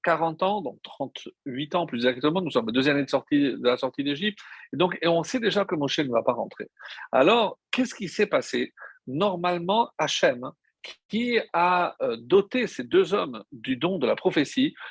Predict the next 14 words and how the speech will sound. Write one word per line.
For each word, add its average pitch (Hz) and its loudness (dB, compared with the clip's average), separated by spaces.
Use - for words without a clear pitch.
n'aurait 208 6
pas 202 2
dû, 190 -2
n'aurait 170 0
pas 165 0
dû, 151 -6
euh, 127 4
on 135 -4
va 135 0
dire, 165 -2
partager, 190 0
diffuser 196 -4
ce - -2
qu'ils 175 -2